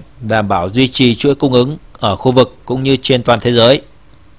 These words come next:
Các nước cũng đặc biệt nhấn mạnh tầm quan trọng của duy trì hòa bình, ổn định, an ninh, an toàn, tự do hàng hải và hàng không ở Biển Đông,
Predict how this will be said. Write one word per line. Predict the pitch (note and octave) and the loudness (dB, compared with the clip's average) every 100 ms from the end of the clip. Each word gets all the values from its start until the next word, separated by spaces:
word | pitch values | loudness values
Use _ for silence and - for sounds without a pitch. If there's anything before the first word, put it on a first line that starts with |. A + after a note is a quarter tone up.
| - - - - - - - - - - - - - - | -20 -20 -20 -20 -20 -20 -20 -20 -20 -20 -20 -20 -14 0
Các | E3 F3 | 0 2
nước | E3+ F#3+ F#3+ | 4 4 4
cũng | D3 D3+ E3 | 2 2 2
đặc | D3 | 4
biệt | C#3+ C3+ | 6 4
nhấn | B2+ D#3 | 2 2
mạnh | F3 D#3+ B2 - | 2 0 0 0
tầm | C3+ | 2
quan | C#3+ D3+ | 4 2
trọng | D#3+ C#3+ B2+ | 2 0 -2
của | - G#2+ G2+ | -4 -2 0
duy | B2+ | 0
trì | C#3 C3+ B2+ | 2 2 2
hòa | A2+ G#2+ B2 | 2 2 2
bình, | B2 C3 A#2 - | 6 4 2 -6
ổn | G2 G#2+ | -4 2
định, | C3+ G#2 | 0 0
an | - C3+ | -2 0
ninh, | C#3+ C#3+ B2 - | 2 2 -2 -4
an | B2+ B2+ | -2 0
toàn, | C3+ B2+ G#2+ - | 2 2 0 -8
tự | - A#2+ | -4 -2
do | A#2 C#3+ | 2 2
hàng | B2 | 2
hải | G#2+ F2+ F2+ | -2 -4 -4
và | A2 A#2 | -2 0
hàng | A2+ | 0
không | - C3+ | 2 2
ở | B2 | 2
Biển | G2+ | 0
Đông, | G2+ B2+ | 4 4